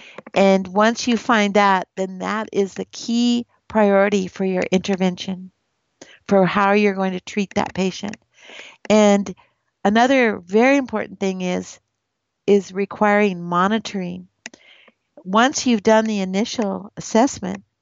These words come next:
with this kind of thinking, you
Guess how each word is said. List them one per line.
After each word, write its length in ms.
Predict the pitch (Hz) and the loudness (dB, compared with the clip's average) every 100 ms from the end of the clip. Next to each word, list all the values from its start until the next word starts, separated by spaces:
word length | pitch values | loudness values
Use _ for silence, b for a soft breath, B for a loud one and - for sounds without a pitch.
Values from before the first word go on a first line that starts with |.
| - | -8
with 140 | 202 190 | -6 -2
this 180 | 214 - | -2 -2
kind 220 | 233 208 | -2 0
of 80 | 185 | -2
thinking, 580 | 208 247 208 185 196 - - _ _ _ _ b b b b - | -6 -4 -4 -4 -8 -16 -20 _ _ _ _ b b b b 0
you 480 | 208 226 226 226 | 6 8 8 6